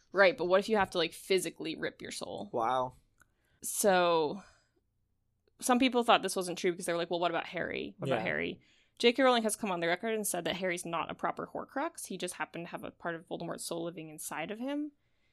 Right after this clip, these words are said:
Speaker 1: He's not, like, was not created through the typical Horcrux, like, steps.
Speaker 2: Yeah, no, he
Speaker 1: So
Speaker 2: was
Speaker 1: it
Speaker 2: definitely, like, a blast back.
Speaker 1: Yeah, so this wouldn't have applied here.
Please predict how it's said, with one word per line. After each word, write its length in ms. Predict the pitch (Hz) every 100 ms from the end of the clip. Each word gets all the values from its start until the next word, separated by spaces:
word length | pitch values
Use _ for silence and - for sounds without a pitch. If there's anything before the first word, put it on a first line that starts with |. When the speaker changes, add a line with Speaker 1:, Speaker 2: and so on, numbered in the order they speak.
| _
Speaker 1:
He's 180 | 185 180
not, 300 | 165 160 -
like, 360 | 175 156 - _ _ _ _ _ -
was 160 | 180
not 180 | 185 165
created 380 | - 180 170 175
through 520 | - 170 165 160 175 -
the 100 | 170 -
typical 420 | - - 160 160 175
Horcrux, 680 | 160 160 151 - - - _ _ _ _ _ _ _ _ -
like, 140 | 147
steps. 520 | - - 226 - -
Speaker 2:
Yeah, 220 | 131 127 135
no, 180 | 135 135
he 60 |
Speaker 1:
So 100 | 143
Speaker 2:
was 80 | 175
Speaker 1:
it 40 |
Speaker 2:
definitely, 320 | 185 170 170 151
like, 160 | 143
a 60 | 135
blast 400 | 110 120 127 -
back. 320 | 123 127 - - - _ -
Speaker 1:
Yeah, 260 | 214 196 175
so 180 | 220
this 200 | 208 247
wouldn't 160 | 294 269
have 80 | 214
applied 380 | 208 180 160 175
here. 380 | - - 208